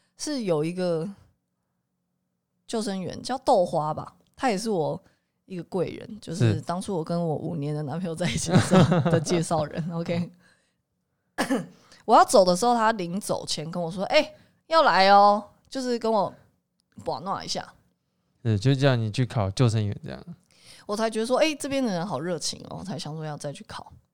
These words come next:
Speaker 2: 是。
Speaker 1: 嗯。
Speaker 2: 感觉蛮好玩的耶。
Speaker 1: 呃，很累哦。
Speaker 2: 很累。
Speaker 1: 非常，我当初本来要放弃。
Speaker 2: 他是中间要接，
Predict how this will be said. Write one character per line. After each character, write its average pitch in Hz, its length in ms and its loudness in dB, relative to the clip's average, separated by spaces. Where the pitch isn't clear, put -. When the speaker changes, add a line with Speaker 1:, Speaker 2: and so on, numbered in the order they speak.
Speaker 2:
是。 107 280 -2
Speaker 1:
嗯。 131 120 -14
Speaker 2:
感 110 140 -6
觉 117 60 -2
蛮 135 180 -2
好 131 140 0
玩 107 200 -2
的 104 60 -4
耶。 135 360 -6
Speaker 1:
呃， 202 220 2
很 180 200 0
累 190 200 0
哦。 160 380 -2
Speaker 2:
很 104 160 -8
累。 113 260 -2
Speaker 1:
非 165 160 -12
常， - 220 -16
我 185 100 -10
当 277 160 2
初 302 100 -6
本 226 100 2
来 170 60 0
要 180 100 0
放 175 220 -4
弃。 - 260 -6
Speaker 2:
他 220 140 2
是 226 320 -2
中 202 280 0
间 180 140 2
要 175 200 2
接， 147 220 0